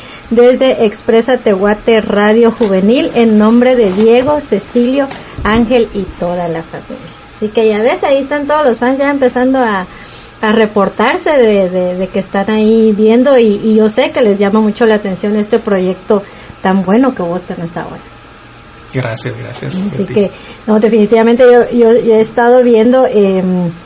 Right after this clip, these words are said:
Speaker 1: lo de la filmación del, de, del video, pero también, perdón,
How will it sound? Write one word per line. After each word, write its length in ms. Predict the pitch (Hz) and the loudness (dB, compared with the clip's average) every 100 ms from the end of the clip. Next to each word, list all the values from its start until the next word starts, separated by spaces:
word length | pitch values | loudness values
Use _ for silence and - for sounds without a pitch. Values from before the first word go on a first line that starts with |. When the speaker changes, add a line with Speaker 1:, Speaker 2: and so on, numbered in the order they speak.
| - - - - | -20 -20 -10 -2
Speaker 1:
lo 80 | |
de 120 | 214 202 | 0 2
la 100 | 190 | 0
filmación 580 | 220 190 185 208 202 | 0 0 -2 0 2
del, 480 | 220 220 196 170 202 | 4 2 2 -2 -6
de, 360 | 190 190 180 180 | -4 -2 -2 -2
del 200 | 196 196 | -2 0
video, 440 | 196 196 233 294 | 2 2 2 2
pero 220 | 269 254 285 | 0 0 0
también, 560 | 294 277 254 254 262 - - - - - | 0 2 2 2 -2 -8 -20 -20 -12 0
perdón, 340 | 247 247 220 | 2 4 2